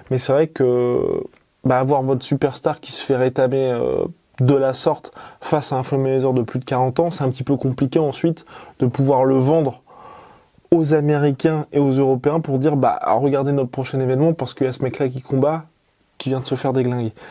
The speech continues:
Donc, euh, donc voilà, donc ça veut, ça veut en tout cas dire que, et Evander Holyfield avait au-,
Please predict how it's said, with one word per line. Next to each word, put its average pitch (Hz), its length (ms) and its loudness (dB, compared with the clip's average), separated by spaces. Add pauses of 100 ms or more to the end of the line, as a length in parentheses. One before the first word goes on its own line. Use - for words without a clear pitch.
(220)
Donc, 143 340 2
euh, 139 160 4
donc 165 140 4
voilà, 175 180 2
donc 147 160 2
ça 165 80 2
veut, 190 280 2 (200)
ça - 160 0
veut 170 60 2
en 196 100 2
tout 185 80 -4
cas 180 140 2
dire 226 180 0
que, - 160 -2 (720)
et 117 560 0
Evander 131 300 0
Holyfield 127 380 0
avait 120 120 0
au-, 123 120 2